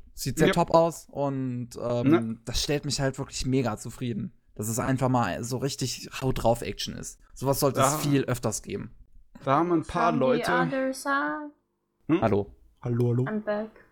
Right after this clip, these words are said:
Speaker 2: Mit der Serie haben ein paar Leute ziemlich, ja, ihr sich ihren Namen gemacht. Ich mein, Studio ist ja A one Pictures, ne?
Speaker 1: Mhm.
Speaker 2: Kann's, das ist ganz gut.
Speaker 1: Ja,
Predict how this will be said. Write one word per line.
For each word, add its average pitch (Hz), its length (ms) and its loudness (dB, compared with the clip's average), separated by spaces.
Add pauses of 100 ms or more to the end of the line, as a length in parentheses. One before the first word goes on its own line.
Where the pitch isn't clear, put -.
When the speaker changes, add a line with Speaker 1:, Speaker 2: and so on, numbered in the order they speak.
(400)
Speaker 2:
Mit 135 300 0
der 127 100 4
Serie 120 380 2
haben 120 140 0
ein 113 120 0
paar 123 220 0
Leute 120 440 0
ziemlich, 120 640 -2 (140)
ja, 151 180 4
ihr 143 160 -2
sich 127 160 -6
ihren 110 220 -2
Namen 117 260 -2
gemacht. 113 420 -2 (100)
Ich - 60 -20
mein, 180 160 2
Studio 160 360 0
ist 139 100 -6
ja 127 80 -2
A 131 180 -2
one 120 220 0
Pictures, 135 480 -6
ne? 123 180 -6 (320)
Speaker 1:
Mhm. 156 360 0 (920)
Speaker 2:
Kann's, 131 400 2
das 226 240 -4
ist 143 120 -6
ganz 110 200 -2
gut. - 140 -8 (2500)
Speaker 1:
Ja, 117 360 8